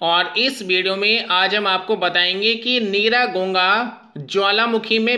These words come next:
विस्फोट हुआ है, इसलिए आप लोग इस वीडियो को पूरा जरूर देखें और आप लोग हमारे इस चैनल को लाइक करें, शेयर करें और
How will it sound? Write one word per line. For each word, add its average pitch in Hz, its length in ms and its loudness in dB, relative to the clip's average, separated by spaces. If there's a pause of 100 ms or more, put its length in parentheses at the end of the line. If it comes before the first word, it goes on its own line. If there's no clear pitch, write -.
विस्फोट 214 540 0
हुआ 202 240 2
है, 165 520 -2 (1080)
इसलिए 220 520 2
आप 196 280 0
लोग 226 340 -2
इस 247 240 -4
वीडियो 190 360 0
को 233 220 4
पूरा 202 340 4
जरूर 185 260 0
देखें 202 640 0 (720)
और 180 180 2
आप 190 220 0
लोग 240 260 2
हमारे 202 360 2 (140)
इस 233 280 -2 (200)
चैनल 220 380 0
को 233 180 2
लाइक 214 360 0
करें, 247 380 2
शेयर 226 300 0
करें 226 440 0
और 202 340 2